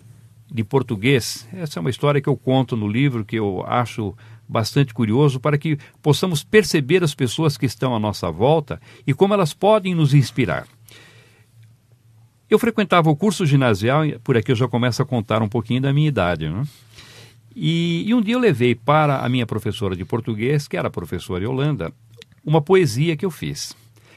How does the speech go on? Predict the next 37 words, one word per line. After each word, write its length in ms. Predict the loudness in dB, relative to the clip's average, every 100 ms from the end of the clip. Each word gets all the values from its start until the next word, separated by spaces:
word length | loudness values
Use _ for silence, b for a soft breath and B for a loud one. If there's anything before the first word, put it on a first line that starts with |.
| b
E 60 | -2
ela 180 | 2 2
leu 420 | 2 2 0 -8 -20 _ -4
e 80 | 0
elogiou 420 | 2 2 2 0
muito 320 | 0 -4 -4
a 40 | -6
poesia. 540 | -4 -4 -4 -10 -10 -14 -20 B B B -8
E 80 | -4
não 180 | -2 -2
fez 300 | 0 0 2
o 60 |
elogio 360 | 0 0 0 0
apenas 360 | -2 -4 -4 -4
à 60 |
minha 180 | -4 -6
frente, 400 | -4 -2 -2 -2
ela 100 | -2
levou 340 | -2 0 0
para 280 | 0 -2 -2 2
outras 480 | 2 2 -2 -6
classes, 540 | -4 -2 0 -2 -4 -4
mostrando 500 | -4 -2 -4 -4 -6
para 160 | -8
os 80 | -10
coleguinhas: 520 | -6 -6 -4 -6 -6
"Olha, 260 | -4 -4 -4
vocês 320 | -8 -6 -8
têm 100 | -8
um 80 | -10
colega 460 | -6 -4 -4 -6 -8
que 100 | -8
tem 140 | -6
muito 300 | -6 -6 -6
jeito 360 | -4 -4 -6 -8
para 140 | -6
escrever." 540 | -6 -4 -4 -4 -6